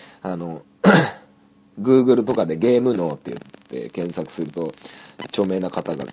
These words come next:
書いた本とかがありますんで、それを、えー、チェックしてもらえたらなと思うんですけど、なんか、要は、リセットボタンのある世界なので、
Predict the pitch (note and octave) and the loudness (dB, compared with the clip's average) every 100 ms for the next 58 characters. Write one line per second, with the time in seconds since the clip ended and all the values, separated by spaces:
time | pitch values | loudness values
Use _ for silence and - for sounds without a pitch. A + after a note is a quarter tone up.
0 | - - E2 D#2 - G2 D2 - - - | -8 -4 -4 -6 -4 -6 -6 -14 -14 -14
1 | _ - - G2 G2+ G2 - E2 D#2 C3 | _ -20 -12 -4 -2 -2 -4 -6 -4 4
2 | D3 D3 C#3+ - _ _ _ _ _ - | 8 10 10 6 _ _ _ _ _ -6
3 | G2+ F2+ A2+ - F2+ F2 F2+ F2+ F#2 F#2+ | -4 0 0 0 -6 -4 -4 -2 -2 -2
4 | G#2+ G2 F2 A2 D2+ - C#2+ E2 D#2 D3 | -4 -4 -4 -4 -6 -10 -10 -8 -8 -2
5 | G#3 A3 - B2 G2 - - - - - | -2 0 4 4 4 -6 -20 -20 -20 -2
6 | G3 G#3 F#3+ D3+ D#3 A2 - _ _ - | 2 4 6 6 6 4 0 _ _ -2
7 | F3+ C4+ C#4 - B3+ B3+ B3+ D#3+ B2 A2+ | 2 2 0 4 4 6 6 6 4 4
8 | A2+ A#2+ A2 A#2 G#2 E2+ D#2+ D#2 E2 D#2 | 6 6 4 2 4 2 2 0 -4 -2
9 | E2+ F#2 D2 | 2 2 0